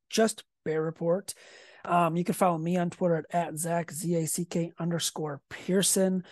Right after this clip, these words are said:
Um, as always, please rate, review, and subscribe on all major podcasting platforms. That helps out our podcast as well as picks for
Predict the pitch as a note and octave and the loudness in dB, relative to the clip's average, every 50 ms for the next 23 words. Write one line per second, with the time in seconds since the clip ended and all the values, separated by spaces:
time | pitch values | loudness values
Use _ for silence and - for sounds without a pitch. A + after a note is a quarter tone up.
0 | - - - - - - - D3+ C#3+ C#3 C3+ C#3 - G3+ G3 G3+ F#3 G3 F#3+ F#3+ | -16 -20 -20 -20 -18 -12 -8 -6 -4 -2 -2 -2 2 4 4 6 6 6 6 6
1 | F#3+ F#3 - - - G3 G#3 F3+ E3 F3+ F#3 F#3 F3+ E3+ D#3+ E3 F3 F#3 E3 D3 | 4 2 0 0 2 2 4 4 4 4 2 4 2 0 2 2 2 2 2 0
2 | D#3 - - - F#3 F3+ F3 F3 F3 E3+ F3+ E3 E3+ - - F#3 F#3 F#3 F#3 F#3 | -2 -2 -2 2 4 6 6 6 6 6 4 0 -2 0 0 2 2 2 2 0
3 | F#3+ F3 F3 D#3 - C#3+ E3+ E3+ E3+ E3+ - F#3 F3 D#3 - E3+ D#3 - F#3 G3 | 0 -2 -2 -4 -4 -2 -2 -2 -2 -2 -2 -2 -2 -2 -2 -6 -4 0 2 2
4 | G3 - - G#3 G#3 G3 F3+ E3 D#3 - G#3+ A3 G3 D3 E3+ F#3+ F3+ - G3 F3+ | 2 2 2 0 0 2 0 -2 2 4 6 6 6 6 2 0 0 2 0 0
5 | E3+ - F3+ F#3 G3 F3+ - F3+ F#3 F3+ - - F3+ F3+ - F#3+ F3 F3 F3 E3+ | 2 4 4 4 4 4 2 2 2 2 0 0 -2 -2 -2 -4 -6 -4 -2 -2
6 | D#3+ - - - F#3+ F3 - - - D3 | -2 -4 -2 -2 -2 -2 0 -4 -10 -12